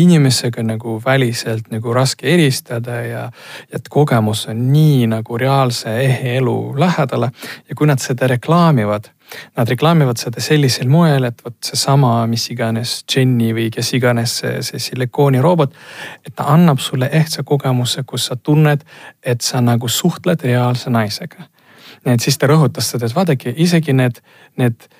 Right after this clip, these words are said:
seksirobotite tootjad mõistavad,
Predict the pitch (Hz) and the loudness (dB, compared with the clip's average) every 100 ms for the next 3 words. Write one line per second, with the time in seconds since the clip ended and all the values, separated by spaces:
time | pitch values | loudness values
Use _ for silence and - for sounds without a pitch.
0 | _ - 180 - - 123 196 185 113 - | _ -4 -2 0 0 2 4 4 0 0
1 | 120 - 117 - 220 156 - 104 - 139 | -6 -6 -8 0 2 2 0 -6 2 4
2 | 170 - 110 104 113 | 4 4 0 -2 -4